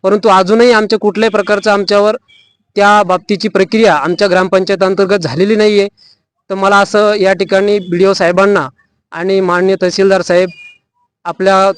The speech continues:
तालुका लेवलचे जे अधिकारी आहेत, यांना अशी विनंती राहील की आमचं गट क्रमांक तीनशे बासष्ट मध्ये जे जवकडा ठोंबरेचे समर्थनगर असं नाव दिलेलं आहे, त्या समर्थनगरच्या सर्व रहिवाशांचे घरकुल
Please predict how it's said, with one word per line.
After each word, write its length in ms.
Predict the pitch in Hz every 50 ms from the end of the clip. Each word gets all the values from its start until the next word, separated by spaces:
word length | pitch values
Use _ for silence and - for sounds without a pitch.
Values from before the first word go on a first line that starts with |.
| -
तालुका 300 | 175 180 190 185 - 190
लेवलचे 340 | 180 185 190 190 190 185 196
जे 80 | 175 185
अधिकारी 440 | 170 170 190 196 202 196 190 208
आहेत, 180 | 202 196 190 190 196 _ _ _ _ _
यांना 280 | - 170 170 180 190 185
अशी 180 | 190 185 - 190
विनंती 340 | 185 196 214 220 202 240
राहील 240 | 233 220 208 180 147 139 _ _ _ _ _ _ _
की 80 | - 185
आमचं 360 | 180 185 190 185 - 214 214 175
गट 160 | 190 208 180 233 196
क्रमांक 380 | 226 214 208 208 214 202 -
तीनशे 380 | 214 - 208 208 202 - - 226
बासष्ट 400 | 190 202 196 - 233 220 - 247
मध्ये 240 | 226 226 226 208 226
जे 140 | 196 220
जवकडा 340 | 208 185 202 202 190 202 208
ठोंबरेचे 440 | 196 196 185 190 180 190 180 202 196
समर्थनगर 680 | - - 180 175 196 214 208 - 214 208 208 202 208
असं 240 | 208 208 - - 190
नाव 140 | 185 185 196
दिलेलं 320 | 190 202 185 190 185 175
आहे, 100 | 151 139 127 _ _ _ _ _ _ _
त्या 100 | 185 185
समर्थनगरच्या 1040 | 170 - - 175 190 208 208 - 208 202 196 185 196 202 190 - - 214 220 220 233 - _ _ _ _ _ _ _ -
सर्व 540 | - - - 190 202 214 233 240 220 180 147 - _ _ _ _ _ _ _
रहिवाशांचे 680 | 170 180 190 196 202 202 190 220 208 208 202 - 226 220
घरकुल 480 | 160 165 175 190 - 240 233 190 143